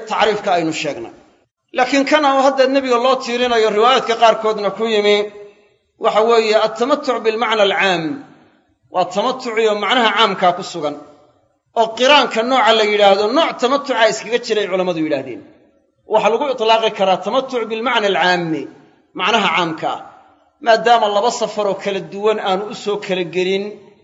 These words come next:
labadii markaa nusuk ee xajkii iyo cimradii, oo isku safar labadii ku wada gutay, nooc hawlyaraysiyaa ku jira. Sidaas aawadeed, yacni, culammaduna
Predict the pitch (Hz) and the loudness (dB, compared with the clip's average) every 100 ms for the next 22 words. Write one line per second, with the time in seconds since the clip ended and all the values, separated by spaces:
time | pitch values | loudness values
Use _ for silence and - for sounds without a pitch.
0 | - 185 208 185 185 190 180 175 175 - | -4 0 0 0 -4 -2 0 0 -2 -6
1 | 196 - - - _ _ _ 196 185 214 | -8 -10 -20 -20 _ _ _ -2 0 0
2 | 214 - 196 175 180 180 190 185 185 185 | -2 -4 -2 0 0 2 2 2 -4 -6
3 | - - _ - 214 202 - 202 240 - | -16 -20 _ -10 -8 -8 -8 -4 -2 -2
4 | 190 185 202 208 190 233 208 190 160 180 | -2 0 0 -2 -8 -6 -4 -2 -4 -10
5 | - 196 208 226 - - _ _ - 262 | -2 0 0 -4 -18 -20 _ _ -4 0
6 | 220 170 185 190 196 208 226 - 208 190 | 0 2 0 0 2 2 0 -4 -2 -2
7 | - 220 - 214 214 214 - - - - | -2 -8 -2 4 4 2 -8 -16 -20 -20
8 | _ - 254 214 220 214 214 233 220 202 | _ -10 -2 0 2 4 4 4 4 2
9 | - - - _ _ _ 202 190 196 196 | -2 -10 -20 _ _ _ -2 0 0 0
10 | 240 254 247 220 | 2 2 2 0